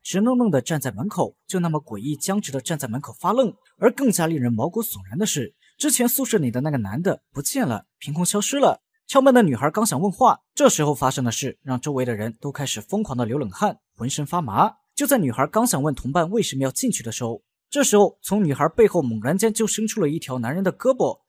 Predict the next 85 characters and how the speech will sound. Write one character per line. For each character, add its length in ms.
一 160
把 300
把 140
那 120
个 100
敲 220
门 100
的 80
女 140
孩 160
也 140
拉 160
了 100
进 140
去， 320
而 100
这 200
条 160
胳 120
膊 280
是 160
凭 320
空 160
出 120
现 160
的。 260
周 140
围 100
的 100
人 160
包 100
括 140
学 240
姐 260
都 120
说 160
当 160
时 140
只 220
看 180
见 140
了 80
凭 180
空 160
出 160
现 100
的 80
胳 140
膊， 280
根 120
本 120
就 100
没 160
有 140
那 100
个 80
男 180
人 120
的 80
身 240
影。 200
胳 100
膊 120
有 100
点 120
青 200
黑 140
色， 360
看 140
起 140
来 80
脏 160
脏 180
的。 240
把 100
敲 180
门 120
女 100
孩 120
拉 160
了 100
进 140
去 100
之 140
后， 280